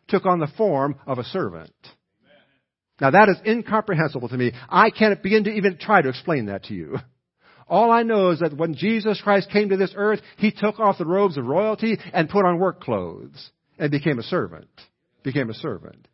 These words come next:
Jesus Christ showed obedience in the attitude he had as he came to this earth. Listen to me. Jesus Christ came to be a servant to this sinful creation.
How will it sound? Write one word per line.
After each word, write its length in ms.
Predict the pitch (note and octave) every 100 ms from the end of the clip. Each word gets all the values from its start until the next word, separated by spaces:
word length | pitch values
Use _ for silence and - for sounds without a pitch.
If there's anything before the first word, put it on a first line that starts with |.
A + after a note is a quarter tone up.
| _ _ _
Jesus 440 | F#2 F3 G#3 F#3+ -
Christ 320 | G3 G3 F#3 -
showed 420 | - - G3 F#3+ F#3+ _ -
obedience 640 | F3 D#3 G#3 F#3 D#3 D3 -
in 100 | -
the 120 | D#3+ E3
attitude 440 | F3 F#3 F#3 F#3
he 120 | F3
had 320 | F#3 E3 D3 - -
as 140 | D3
he 60 | D3
came 220 | F3+ E3+
to 80 | D3+
this 160 | D#3 -
earth. 200 | E3 D3 -
Listen 240 | A3 A3 E3
to 80 |
me. 140 | D#3 C3+ - A#2+
Jesus 480 | A3 C#4 G3+ G3+ -
Christ 300 | G3 E3 -
came 380 | G#3 B3 C4 G#3 _ -
to 120 | F#3
be 80 | E3+
a 80 |
servant 500 | B2+ - A#3+ B3 A#3+ - -
to 80 | D3
this 280 | G#3+ -
sinful 280 | G3+ G#3 G3
creation. 720 | - F3+ A#2+ G2 - E2+ -